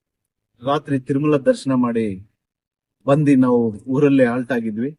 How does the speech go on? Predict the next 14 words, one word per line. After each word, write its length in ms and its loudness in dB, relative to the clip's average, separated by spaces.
ಬೆಳಗ್ಗೆ 260 2
ನಮ್ಮ 240 4
ವೆಂಕಟರಾಮಣ್ಣ, 680 2
ಸೀನಣ್ಣ 540 0
ಮತ್ತೆ 380 -4
ಹರಿ, 320 -4
ನಾಗೇಶ್ 400 -6
ಎಲ್ರು 300 -6
ಕಾಲ್ 280 -8
ಮಾಡಿದ್ರು, 400 -6
ಈ 80 -8
ತರ 180 -6
ತುಂಬಾ 200 2
ಬಡವರು 420 -2